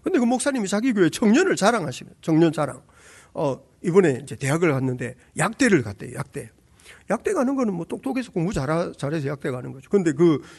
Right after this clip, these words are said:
약대 간 걸 자랑한 게 아니고 그 약대 간 아이들이 개척교회인데 주일학교 교사도 없고 뭐 애들도 몇 명 없었대요. 근데 이 아이가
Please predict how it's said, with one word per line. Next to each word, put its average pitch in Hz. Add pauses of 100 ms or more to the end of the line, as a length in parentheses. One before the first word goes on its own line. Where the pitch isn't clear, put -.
약대 185
간 196
걸 170
자랑한 147
게 143
아니고 139
그 185
약대 190
간 180
아이들이 156 (360)
개척교회인데 156 (160)
주일학교 254
교사도 202
없고 165
뭐 135
애들도 240
몇 143
명 196
없었대요. 139
근데 175
이 196
아이가 139